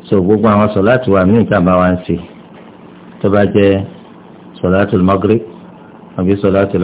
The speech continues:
Isha, àbá Suba, àwa tá a jẹ́ máàmú, nínú gbogbo rákà yẹn, Fátíhà nìkan là ń fẹ́ ká máa ké. Tó bá jẹ́ ibi tí wọ́n ti ń ka kí ó sókè bíi Maghrib àti Isha àti Salatul Fajr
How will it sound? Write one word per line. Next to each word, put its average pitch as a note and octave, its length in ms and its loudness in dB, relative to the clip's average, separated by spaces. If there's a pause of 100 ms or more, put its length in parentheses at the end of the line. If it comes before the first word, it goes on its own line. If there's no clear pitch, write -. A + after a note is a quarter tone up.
Isha, E2+ 300 -4 (680)
àbá E2+ 320 -2
Suba, F#2 340 -2 (680)
àwa F2+ 240 -2
tá G2+ 140 -2
a G2 80 2
jẹ́ G#2 160 0
máàmú, G2+ 400 0 (580)
nínú G#2+ 240 2
gbogbo F#2+ 360 -4 (100)
rákà A2 260 0
yẹn, F2+ 180 0
Fátíhà G2+ 420 0
nìkan E2+ 280 -4
là D#2+ 100 -6
ń D#2+ 80 -6
fẹ́ F2+ 140 -6
ká F2+ 140 -2
máa E2+ 220 -2
ké. F2+ 140 -6 (1040)
Tó - 120 -6
bá A#2 120 4
jẹ́ A#2+ 160 4
ibi A2 120 0
tí A#2 100 0
wọ́n A2+ 120 0
ti A#2 80 0
ń A2 60 0
ka G#2 180 -2
kí A#2 140 -2
ó A2+ 60 4
sókè A2 320 -2
bíi G2 140 -2
Maghrib G#2+ 400 0
àti F2 220 -2
Isha E2 320 -4 (1000)
àti F2 340 -6
Salatul F#2 540 -2
Fajr A2 380 0